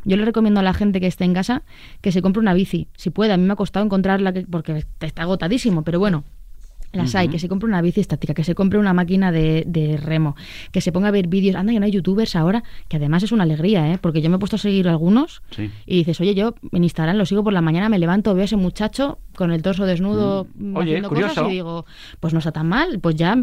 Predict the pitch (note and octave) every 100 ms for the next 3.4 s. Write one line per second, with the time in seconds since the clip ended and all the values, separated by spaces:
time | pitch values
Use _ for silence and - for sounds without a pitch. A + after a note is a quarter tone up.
0 | - - - F#3 F#3 F#3 G3 F#3+ F#3 G3
1 | A3+ B3 C#4 B3 F#3 F3 E3 G3 - -
2 | - - C#3 A3 G3+ G#3 G3+ G3+ G3 G3
3 | F#3+ A3 C#4+